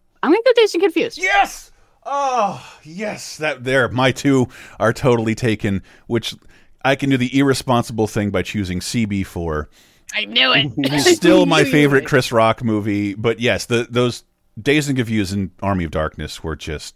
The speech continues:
Speaker 2: shoo-ins, in my opinion. Uh, Carlito's Way, I've seen a bunch, but don't love and didn't love the rewatch. C B four, I've just, it, it's a personal favorite. Uh, I'm glad I got in.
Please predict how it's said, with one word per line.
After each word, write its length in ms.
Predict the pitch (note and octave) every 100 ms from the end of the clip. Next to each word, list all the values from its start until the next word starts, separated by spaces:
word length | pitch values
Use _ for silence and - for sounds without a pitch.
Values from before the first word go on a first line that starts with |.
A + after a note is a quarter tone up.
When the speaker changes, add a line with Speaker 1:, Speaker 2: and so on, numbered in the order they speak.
| _
Speaker 2:
shoo-ins, 720 | - - F2 C2+ B1+ - - -
in 80 | D#2
my 120 | D2
opinion. 440 | B1 - B1+ - - - - - -
Uh, 300 | B2+ C3 B2+
Carlito's 600 | A#2+ D3+ C#3 D3 D#3+ D3 C3
Way, 240 | C#3+ D3
I've 120 | A#2+
seen 200 | - B2+ B2+
a 40 |
bunch, 400 | A2+ A2+ G#2+ -
but 160 | G2 -
don't 240 | F#2+ E2
love 360 | F2+ F2+ F2 D#2
and 100 | D2+
didn't 220 | D#2 D#2+
love 140 | E2
the 80 | D#2
rewatch. 300 | D#2+ D#2+ D#2
C 200 | - D3
B 140 | B2+ A2
four, 320 | G2 F2+ F2
I've 80 | D#2+
just, 320 | D#2+ - -
it, 160 | F#2+ -
it's 200 | G#2 -
a 60 |
personal 400 | - F#2+ F#2 F#2 -
favorite. 400 | G2 F2+ G2 - _ - - - _ -
Uh, 440 | G2 F#2+ F#2 F#2 G2 - -
I'm 80 | D#3+
glad 180 | F#3+ F#3+
I 40 |
got 180 | F#3+ F#3
in. 240 | F#3 F#2